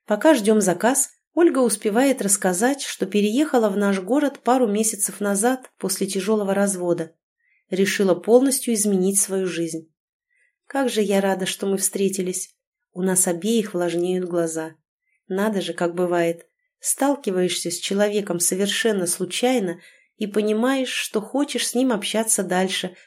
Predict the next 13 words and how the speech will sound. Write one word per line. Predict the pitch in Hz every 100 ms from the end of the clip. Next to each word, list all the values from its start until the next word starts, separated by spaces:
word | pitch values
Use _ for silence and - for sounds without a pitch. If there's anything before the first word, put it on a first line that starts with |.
| -
с | -
огромным | 180 170 170 208 208 185
удовольствием. | 175 165 170 170 - 170 170 _ _ _ _ _ - -
Может | 226 285 269
быть, | 240 247
сыграла | 240 208 240 247 220
роль, | 233 247
что | - - 220
у | 214
нас | 226 -
обеих | 214 202 226 214
сыновья | - 208 208 220 254
погодки. | 214 175 170 170 - 170